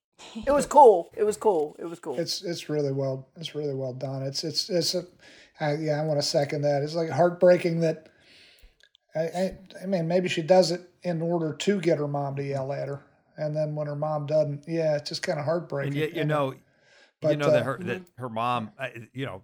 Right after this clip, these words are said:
Speaker 3: this is where those earrings came from that she's, like, like Kelly, that she says that she's still wearing them today. Her mom is, obviously is, un-, you know, Kim doesn't have any pictures of her family up in the apartment.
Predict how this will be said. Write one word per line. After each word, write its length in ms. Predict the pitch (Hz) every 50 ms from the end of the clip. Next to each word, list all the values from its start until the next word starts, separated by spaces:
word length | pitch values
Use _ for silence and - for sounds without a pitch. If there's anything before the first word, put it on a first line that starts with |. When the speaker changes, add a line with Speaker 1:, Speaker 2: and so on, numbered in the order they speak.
| _ -
Speaker 3:
this 240 | 127 117 107 - 131
is 80 | 117
where 120 | 120 135 123
those 200 | 117 117 104 104
earrings 320 | 131 139 143 139 123 -
came 240 | - - 117 104 98
from 200 | - - 107 95
that 120 | 95 95 -
she's, 280 | - - 98 - - -
like, 180 | - 123 110 - _
like 160 | - 107 98
Kelly, 300 | - - 120 123 123 110
that 160 | 92 87 90 _
she 120 | - -
says 360 | - - 160 156 151 117 95
that 120 | 90 87 85
she's 260 | - - 101 90 -
still 280 | - - - 135 117
wearing 300 | 104 107 113 117 120 117
them 100 | 107 98
today. 520 | 92 - 113 101 110 117 110 98 90 90 - _ _ _ _ _ _ _ _ _ _ _ _ _ -
Her 80 | 143
mom 500 | 139 127 131 131 139 143 143 135 127 131 - - - - - - - - _ _ _ _ _ _ _ _ _ -
is, 240 | - - - - _ _ - -
obviously 640 | 113 120 135 135 147 135 117 - - 123 104 101
is, 140 | 104 101 - -
un-, 180 | 131 127 123 - -
you 80 | - 151
know, 140 | 139 110 - _ _ _ _
Kim 180 | - - 156 165
doesn't 260 | 156 175 156 131 131
have 280 | 113 143 123 143 170 156
any 180 | 147 113 101
pictures 540 | 98 - - 147 143 - - 143 117 92 -
of 120 | - 117 113
her 120 | 95 98
family 480 | - - 120 127 151 202 226 185 104 90
up 200 | 85 87 - -
in 120 | - 95 92
the 80 | 92 92
apartment. 480 | 92 - - - - - - - -